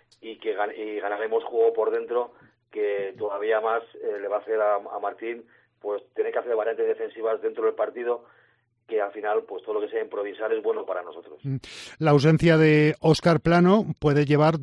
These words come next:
Speaker 2: a dos caminos. Uno, a la presencia de una, mm, doble punta con Tony Martínez y con Jaime Mata. Dos,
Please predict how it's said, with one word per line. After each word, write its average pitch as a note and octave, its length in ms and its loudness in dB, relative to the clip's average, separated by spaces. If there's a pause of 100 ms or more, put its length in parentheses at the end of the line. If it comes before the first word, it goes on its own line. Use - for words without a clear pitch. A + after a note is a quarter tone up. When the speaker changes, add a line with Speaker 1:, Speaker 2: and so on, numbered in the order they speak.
(400)
Speaker 2:
a C3 120 0
dos C#3+ 140 4
caminos. D#3 560 4
Uno, E3 400 6
a C#3+ 120 0
la C#3 140 2
presencia D#3+ 460 2
de D#3 80 4
una, D3+ 640 4
mm, C#3+ 400 2
doble D#3 240 6
punta F3 360 4
con B2 200 0
Tony D#3+ 220 4
Martínez D#3+ 440 2
y D3 60 -2
con D3+ 160 0
Jaime D#3+ 220 2
Mata. E3 300 4
Dos, E3 320 4